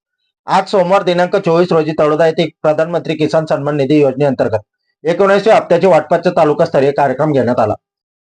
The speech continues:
त्यासाठी कार्यक्रमाला प्रमुख अतिथी म्हणून शहादा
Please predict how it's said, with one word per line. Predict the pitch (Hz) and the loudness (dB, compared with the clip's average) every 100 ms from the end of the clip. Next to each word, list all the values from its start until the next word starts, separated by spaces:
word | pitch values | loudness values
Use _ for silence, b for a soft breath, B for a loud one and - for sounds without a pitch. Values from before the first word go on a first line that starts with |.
| _ _ _ _ _ _ _ _ | _ _ _ _ _ _ _ _
त्यासाठी | 196 208 208 214 | -2 2 2 2
कार्यक्रमाला | 190 180 180 190 196 | 2 2 2 2 2
प्रमुख | 190 165 175 | 2 0 2
अतिथी | 170 175 180 | 2 2 2
म्हणून | 151 160 160 | 2 0 2
शहादा | 151 | 2